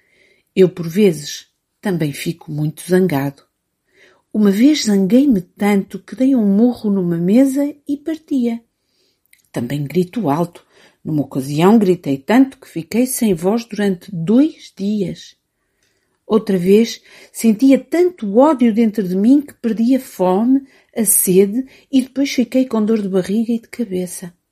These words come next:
Estava tão furioso que caminhei depressa durante muito tempo e não vi o verão, nem a primavera, nem o inverno, nem o outono.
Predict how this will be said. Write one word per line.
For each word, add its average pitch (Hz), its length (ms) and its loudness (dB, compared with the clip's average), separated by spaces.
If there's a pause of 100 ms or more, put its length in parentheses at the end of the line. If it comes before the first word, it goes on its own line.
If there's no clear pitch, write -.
(640)
Estava 185 380 -4
tão 190 200 -4
furioso 180 640 0
que - 160 -20
caminhei 190 440 2
depressa 190 600 -4
durante 185 460 -4
muito 208 560 2
tempo 214 500 -4 (400)
e 214 120 0
não 196 180 4
vi 214 260 0
o 202 60 0
verão, 165 640 -2
nem 214 280 0
a 190 60 -4
primavera, 165 880 -6 (440)
nem 214 240 2
o 180 60 4
inverno, 196 760 0
nem 220 320 2
o 254 80 2
outono. 190 640 -6